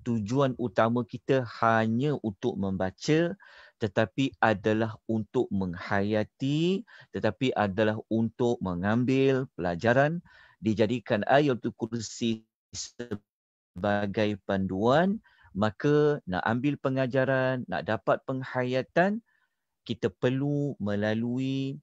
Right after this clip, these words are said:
sesi tadabbur Ayatul Kursi. Nota telah diedarkan kepada tuan-tuan dan puan-puan.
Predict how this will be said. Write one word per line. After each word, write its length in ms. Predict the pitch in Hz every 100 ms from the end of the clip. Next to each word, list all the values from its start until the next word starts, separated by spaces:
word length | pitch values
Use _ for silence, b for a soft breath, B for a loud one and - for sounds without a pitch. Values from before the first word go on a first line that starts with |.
| _ _ _ _
sesi 800 | - 117 120 - 123 117 120 120 _
tadabbur 880 | 101 90 90 107 95 127 175 190 185 _
Ayatul 1300 | 101 101 95 90 98 110 123 151 - 139 180 214 233 _ _
Kursi. 560 | - 92 - - 82 - _ _ _ _ _ _ _ _ _ b b b b
Nota 720 | 117 143 - 165 175 202 247 - _ _ _ _
telah 160 | 123 127
diedarkan 800 | 101 120 113 110 127 - 135 135
kepada 480 | 123 110 107 117 113
tuan-tuan 480 | - 104 101 113 101
dan 160 | 98
puan-puan. 640 | - 95 90 120 143 196